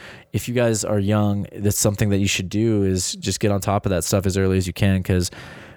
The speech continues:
trust me, you will be happy you did. Um, and, uh, and it's good. It's, you can gamify it. You can gamify your life, and the, the earlier you get on top of this stuff, the earlier you're, you have figured out, you know, a way for you to do more of what you want and less of what you don't want, 'cause you're not gonna have to do anything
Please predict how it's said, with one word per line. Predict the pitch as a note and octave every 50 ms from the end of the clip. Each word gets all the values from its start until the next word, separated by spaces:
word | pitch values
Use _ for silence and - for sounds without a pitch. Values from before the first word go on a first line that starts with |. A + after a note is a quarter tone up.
| _ _
trust | - - A2+ G#2+ G2 - -
me, | G2 F#2+ F#2 F#2 F2+
you | F2+ F#2 G2 G2 G2
will | G2 F#2+
be | F2+ G2 F#2
happy | F2+ - G2 F#2 F2+ - F2+
you | F2 E2+
did. | E2+ F#2 F#2+ F#2+ F#2 F2 F#2 - - - - - - _ -
Um, | F2 F#2 F#2 F#2 F2+ F2 F2 F2 - - - _ _ - - - - - - - - - _ - - - - _ _ _ _ _ _ _ _ _ - _ _
and, | - G2+ G2 F#2+ F#2+ F#2+ G2
uh, | G2 G2 F#2+ F#2+ F#2 - -
and | - G2+
it's | G#2+ G2+ -
good. | - - D3+ B2+
It's, | G#2 F#2+ - -
you | - A#2 A#2
can | G#2+ C#3 C3+ A#2
gamify | - A#2 B2+ C3+ B2 A2+ - A#2 G2 F#2+ F2+
it. | D#2+
You | E2 F#2+
can | - A#2 G#2+
gamify | G#2+ A2 A2+ A2 G#2+ - A#2 G#2+
your | G#2 G#2
life, | G#2 G#2+ A2+ B2 A#2 -
and | - G2 F#2+ F2+
the, | F#2+ F#2 F2 E2 D#2 E2
the | - E2
earlier | - A#2 A#2+ B2 B2+ A#2+
you | A#2 G#2+
get | A2+ G#2+
on | G#2+ G#2+
top | - G#2+ G#2+ A2
of | A#2 G#2+
this | A2 G#2
stuff, | - - A#2 A#2 -
the | - -
earlier | - F#2+ G2+ G#2 G#2 G#2 G#2 G#2 G#2 G#2 G#2 -
you're, | - A#2 G2+ G2 F#2+ G2
you | F#2+ F#2 F#2 F#2 F#2 F#2
have | F#2 F#2+ G2 F2+ E2+ - - - - - - - - - _
figured | _ - - G#2+ G2+ F2+ G2+ F#2
out, | F#2 F#2 F2+ F2+ - -
you | - G2+
know, | F#2+ F2+ F2+ E2
a | E2+
way | F2 F2 F2+ F2+ F2+
for | - -
you | F2+ F2+
to | F2 F#2
do | F2 - F#2 F2+ F2+
more | F2+ F#2 F#2+ F#2+ F#2+
of | F2+
what | F#2+ F2
you | F2+ F#2 F#2
want | F#2 G2+ A2 A#2+ - F#2+
and | F#2
less | F2+ F#2 F#2 - -
of | F#2+ -
what | F#2+ F2 F2 F2+
you | F#2 F2+
don't | - G2 A2+ B2
want, | - F#2 E2+ D#2+ C2 B1
'cause | - - G2 F2 F2+ F2 G2+
you're | F#2 F2+
not | F2 F2
gonna | - F#2+ F#2
have | F#2 G2 F2 -
to | G2
do | D#2+ E2+ F#2 G2
anything | F#2 F#2 E2+ - F#2 F2+ F#2 F#2 F2+